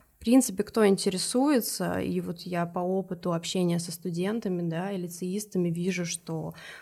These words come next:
все прекрасно знают современных философов, типа там Бодрияра, Жижика, там кому что интересно. Деннета или Чалмерса, если мы говорим о философии сознания. В принципе, эм,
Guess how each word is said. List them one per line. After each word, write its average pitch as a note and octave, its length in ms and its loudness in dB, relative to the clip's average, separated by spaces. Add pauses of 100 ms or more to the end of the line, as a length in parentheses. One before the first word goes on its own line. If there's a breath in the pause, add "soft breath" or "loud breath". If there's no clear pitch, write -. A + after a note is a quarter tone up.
(140)
все G#3 180 -4
прекрасно F#3+ 520 0
знают F3+ 380 0
современных F3 560 0
философов, - 640 -10
типа - 220 -20
там D#3 160 -8
Бодрияра, F#3 800 2
Жижика, F#3 640 -2
там F3 220 -4
кому F3+ 200 -2
что F3 220 -8
интересно. F3 680 -2 (380 loud breath)
Деннета G3 480 2
или F#3 180 -2
Чалмерса, F#3+ 600 -4
если F3 220 -2
мы F3+ 80 2
говорим F3+ 240 -2
о F3 40 -2
философии F3 560 -6
сознания. E3+ 640 -2
В D#3+ 100 -16
принципе, C4 640 0 (500 loud breath)
эм, F3+ 920 0